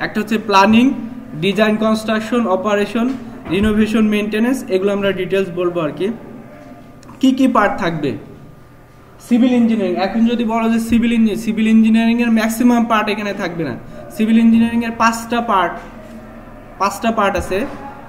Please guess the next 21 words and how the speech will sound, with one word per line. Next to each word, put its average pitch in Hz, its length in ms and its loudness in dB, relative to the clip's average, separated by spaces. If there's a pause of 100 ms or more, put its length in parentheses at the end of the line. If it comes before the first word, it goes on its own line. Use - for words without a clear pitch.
(840)
একটা 185 240 0
হচ্ছে 220 300 2
structure, 240 640 -2 (600)
তারপরে 208 360 2
foundation 208 640 0
engineering, 202 520 -4 (220)
যেটাকে 185 220 0
আমরা 196 160 0
geotechnical 190 640 0
engineering 185 500 -4
বলি, 185 260 0 (1000)
তারপরে 180 240 4
transportation, 202 880 0 (380)
water 190 340 2
resource, 233 400 0 (160)
environment। 196 680 0 (560)
এইখানে 247 540 4 (380)
transportation 226 760 2
এবং 233 280 2
water 214 300 0
resource 208 380 -4